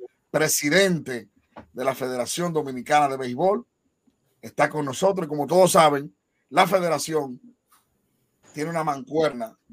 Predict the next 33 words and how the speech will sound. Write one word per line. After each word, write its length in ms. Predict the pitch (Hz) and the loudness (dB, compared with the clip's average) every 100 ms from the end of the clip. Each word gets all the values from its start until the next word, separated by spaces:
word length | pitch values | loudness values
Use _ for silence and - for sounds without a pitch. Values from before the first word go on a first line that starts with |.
| _ _ _ | _ _ _
con 200 | 120 117 | -8 -2
la 120 | 127 | -2
M 140 | 165 | 0
L 160 | 170 165 | 0 2
B 300 | 151 143 - _ _ _ - | 2 -2 -8 _ _ _ -20
y 100 | 120 | -18
con 380 | - 127 120 110 _ _ _ | -14 -12 -12 -16 _ _ _
los 280 | 131 - - | -12 -10 -12
jugadores 480 | - 135 135 170 160 | -8 -2 2 2 2
del 160 | 165 | 0
país, 460 | 151 156 143 - - _ _ _ _ - | 0 -2 -2 -10 -14 _ _ _ _ -16
porque 220 | 135 139 | -8 -6
la 100 | 131 | -4
federación 500 | 131 127 123 160 160 | -6 -8 -6 -4 -2
es 60 | |
la 80 | 147 | -2
que 160 | 143 135 | -2 -4
dirige 460 | 135 170 117 110 _ _ _ - | -4 -4 -4 -10 _ _ _ -12
el 180 | 123 | -8
equipo 380 | 120 - 165 151 | -6 -4 -4 -2
dominicano 640 | 139 123 120 135 123 113 - _ _ _ _ - | -2 -4 -4 -2 -4 -6 -18 _ _ _ _ -16
hacia 200 | 113 113 | -12 -8
el 40 | |
Clásico 360 | 127 117 113 113 | -8 -8 -10 -14
Mundial. 360 | 104 82 - _ _ - | -14 -16 -20 _ _ -18
Así 220 | - 127 | -14 -8
que 340 | 135 113 90 _ _ _ _ _ _ - | -6 -6 -10 _ _ _ _ _ _ -12
en 120 | 127 | -8
sus 200 | 156 147 | -4 4
manos 320 | 202 240 233 | 6 8 6
le 80 | 214 | 6
dejo 480 | 226 208 170 143 117 | 8 8 6 2 0
a 480 | 135 127 110 92 | 2 2 -2 -10